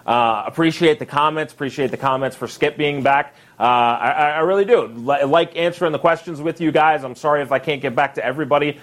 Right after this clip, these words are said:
but, uh, yeah, please come show the support, come in for the live chat. Ask us questions, support us. Uh, we really appreciate that. So, yeah, every single week we're gonna be over there, uh, during the preview.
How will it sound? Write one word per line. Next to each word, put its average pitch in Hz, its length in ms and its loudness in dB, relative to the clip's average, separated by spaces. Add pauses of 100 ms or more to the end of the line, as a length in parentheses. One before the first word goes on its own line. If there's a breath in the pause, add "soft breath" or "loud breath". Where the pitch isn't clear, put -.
(220 loud breath)
but, 131 240 2
uh, 135 140 4
yeah, 156 240 2
please 190 400 -10
come 165 220 0
show 190 220 2
the 185 120 -2
support, 196 420 0
come 165 200 0
in 170 80 -2
for 180 100 -2
the 165 60 0
live 170 260 4
chat. 180 340 0 (240 soft breath)
Ask 147 280 0
us 165 100 -10
questions, 180 520 -2
support 165 360 2
us. 175 180 -4
Uh, 143 200 6
we 139 100 0
really 156 220 2
appreciate 143 540 0
that. 107 220 0
So, 117 300 2 (220 loud breath)
yeah, 185 180 4
every 170 240 -4
single 196 300 -4
week 202 200 -2
we're 165 120 0
gonna 165 160 0
be 160 120 4
over 180 220 4
there, 180 340 2
uh, 147 260 2
during 165 260 0
the 160 80 0
preview. 190 520 4